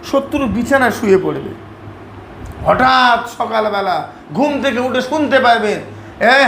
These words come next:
হায় রে হায়, হায়, হায়, হায়, অমুকের বাপ মারা গেছে, অমুকের স্বামী মারা গেছে,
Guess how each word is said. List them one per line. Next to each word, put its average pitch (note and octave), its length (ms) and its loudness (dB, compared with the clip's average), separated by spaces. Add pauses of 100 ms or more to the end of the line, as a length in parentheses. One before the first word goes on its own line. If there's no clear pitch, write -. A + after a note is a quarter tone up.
হায় G#3 240 2
রে A#3+ 140 2
হায়, G3+ 280 2
হায়, F#3 220 2
হায়, E3+ 260 -4
হায়, G3 460 4 (320)
অমুকের C4 380 2
বাপ A#3 280 2
মারা A#3 240 0
গেছে, B3 500 0 (120)
অমুকের D4 380 2
স্বামী C4 320 -2
মারা C4 280 4
গেছে, B3+ 460 2